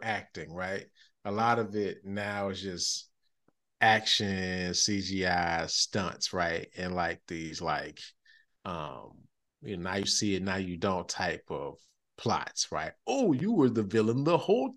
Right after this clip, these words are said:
time." You know what I'm saying? That kind of stuff. It's like Good Will Hunting is a movie where it's like people, they, people are just, they are good actors. Like, they are making you stick to this movie, man. So that, that's a great movie. And again, it's like they were nobodies. Like Matt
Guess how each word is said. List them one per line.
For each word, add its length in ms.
time." 280
You 100
know 60
what 60
I'm 60
saying? 180
That 160
kind 140
of 60
stuff. 260
It's 100
like 180
Good 160
Will 200
Hunting 400
is 100
a 60
movie 180
where 220
it's 100
like 320
people, 500
they, 260
people 280
are 80
just, 280
they 120
are 100
good 220
actors. 560
Like, 100
they 100
are 100
making 400
you 360
stick 480
to 80
this 260
movie, 280
man. 340
So 160
that, 180
that's 240
a 40
great 220
movie. 360
And 100
again, 300
it's 120
like 200
they 120
were 100
nobodies. 640
Like 140
Matt 340